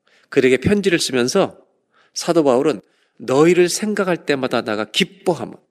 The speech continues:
기뻐하면서 간구한다." 그 기뻐하는 이유가 뭐냐면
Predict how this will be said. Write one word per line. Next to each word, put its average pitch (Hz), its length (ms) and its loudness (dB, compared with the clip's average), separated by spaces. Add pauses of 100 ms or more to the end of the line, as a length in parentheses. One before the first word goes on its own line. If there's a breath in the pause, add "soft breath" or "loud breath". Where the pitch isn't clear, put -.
(320)
기뻐하면서 170 680 -2
간구한다." - 600 -12 (920)
그 139 120 2
기뻐하는 139 440 0
이유가 139 200 4
뭐냐면 123 540 -2